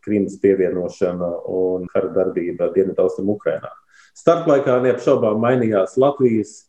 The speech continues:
starptautiski tiesiskā, ja drīkst tā teikt, kvalitāte, jo mēs pievienojamies divām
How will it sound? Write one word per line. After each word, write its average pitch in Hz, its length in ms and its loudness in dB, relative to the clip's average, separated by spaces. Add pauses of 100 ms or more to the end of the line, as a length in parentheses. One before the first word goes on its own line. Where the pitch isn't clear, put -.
starptautiski 104 720 0
tiesiskā, 120 480 2
ja 101 140 4
drīkst 117 260 -2
tā 101 160 2
teikt, 104 240 2
kvalitāte, 101 960 2
jo 98 240 0
mēs 101 320 2 (220)
pievienojamies 95 920 0
divām 98 400 2